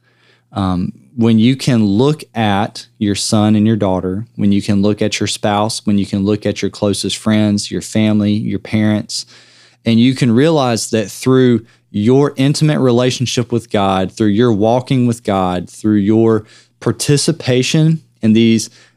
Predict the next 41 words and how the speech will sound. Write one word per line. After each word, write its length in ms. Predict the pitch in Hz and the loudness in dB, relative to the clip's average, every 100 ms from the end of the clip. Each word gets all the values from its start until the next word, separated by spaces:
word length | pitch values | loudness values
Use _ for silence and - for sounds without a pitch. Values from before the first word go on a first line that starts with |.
| _ | _
uh, 180 | 101 98 | -4 -4
disciplines 720 | 90 117 123 - - 127 117 | -2 0 0 -4 0 0 0
that 180 | 104 95 | -4 0
bring 240 | 110 110 | 2 2
delight, 580 | 101 90 95 110 143 - _ _ _ _ | 2 0 0 0 -2 -6 _ _ _ _
you 340 | 107 139 156 - | 0 0 0 -2
are 380 | 113 110 107 104 | -2 2 2 0
connecting 680 | - - 120 165 175 147 120 | -4 0 2 2 0 2 2
yourself 560 | 110 107 - 107 104 | 2 0 0 0 0
to 120 | - 110 | -2 -2
the 120 | 104 | 0
values 560 | 95 110 123 120 110 | 0 0 0 0 0
of 120 | 107 - | -2 -4
heaven, 540 | - 123 143 151 165 - - - | -2 0 0 0 -2 -10 -20 -2
and 140 | 107 | 0
then 160 | 110 110 | 4 4
you're 180 | 127 127 | 2 2
able 260 | 123 113 | 0 2
to 80 | 104 | 2
manifest 920 | 101 127 143 139 - 123 104 101 - | 2 2 0 -2 -2 -2 0 -2 -4
the 80 | 113 | -6
presence 520 | - - 139 131 110 | -4 -2 0 -2 -2
of 120 | 113 - | -4 -2
heaven 420 | 117 110 104 104 | -2 0 0 0
in 240 | 131 131 | 0 0
people's 380 | 123 120 113 95 | 0 -2 -2 0
lives 480 | 104 107 123 139 131 | 0 0 0 -2 -4
because 360 | 120 123 110 117 | -4 0 0 0
you're 180 | 120 | 0
able 320 | 110 123 113 110 | 0 0 0 -2
to, 300 | - 104 107 _ _ _ - | 0 -2 -4 _ _ _ -2
to 180 | 127 101 | 0 0
guide 440 | 101 110 113 110 | 0 0 -2 -2
conversation 800 | - 113 104 - 120 117 - 120 | -2 0 -2 -2 0 0 0 2
and 120 | 110 | 2
relationship 680 | 101 107 113 143 127 151 123 | 2 2 0 -2 -2 -2 -2
back 380 | 104 117 123 127 | -2 -2 -2 -2
into 280 | 113 - 104 | -2 -2 -2
a 60 | |
place 480 | - - 117 113 - | -2 0 0 0 -2
that 300 | 110 101 | -2 -2